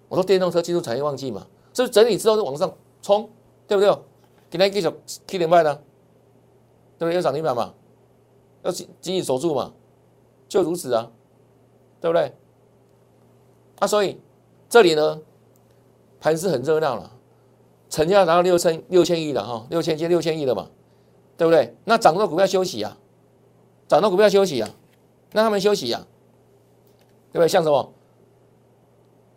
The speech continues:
钢铁、运输休息啊，但是呢，电子股里面，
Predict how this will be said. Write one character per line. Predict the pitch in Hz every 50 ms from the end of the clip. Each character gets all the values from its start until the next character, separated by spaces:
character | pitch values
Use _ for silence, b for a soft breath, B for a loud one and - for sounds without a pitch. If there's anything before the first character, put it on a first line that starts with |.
| _ _ _ _ _ _
钢 | - 180 190
铁、 | 185 170 131 117
运 | - 185 180
输 | 170 180 180
休 | 175 175 170
息 | - - 104
啊， | 95 107 - _ _ _ _ _ _ _ _ _ _ _ _ _
但 | - 196 202
是 | 208 196
呢， | 180 175
电 | 175 175 240 202
子 | 156 160 190
股 | 185 175 175 196
里 | 175 147
面， | 147 180 180 151 -